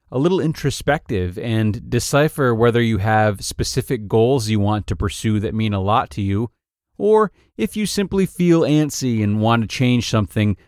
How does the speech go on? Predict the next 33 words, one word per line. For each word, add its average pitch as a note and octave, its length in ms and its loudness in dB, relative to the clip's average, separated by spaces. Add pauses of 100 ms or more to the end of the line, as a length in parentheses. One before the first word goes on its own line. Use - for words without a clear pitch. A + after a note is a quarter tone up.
(120)
mostly G#3 640 0
just D#3+ 220 -4
because D3+ 320 0
you C#3 80 4
worry B2+ 340 4
that A#2 160 0
you're A2 140 -2
running A2+ 260 4
out G#2 140 4
of F#2 80 -2
time G#2 400 0
to - 100 -4
make G2+ 340 2
big G2 200 4
and F#2 80 0
exciting F#2 480 0
changes. G2 580 -4 (300)
Those G3 180 2
are F3 60 2
different A#2+ 320 2
things. F#2 440 -4 (720)
Ideally, A3+ 480 -2
you D3+ 120 2
want C#3 320 2
it - 60 -12
to A#2+ 100 -8
be A#2+ 100 0
the G2+ 100 0
former. G#2+ 540 -4 (480)
You D3 220 0
want F3 280 2
your E3 200 0
actions C3 600 -2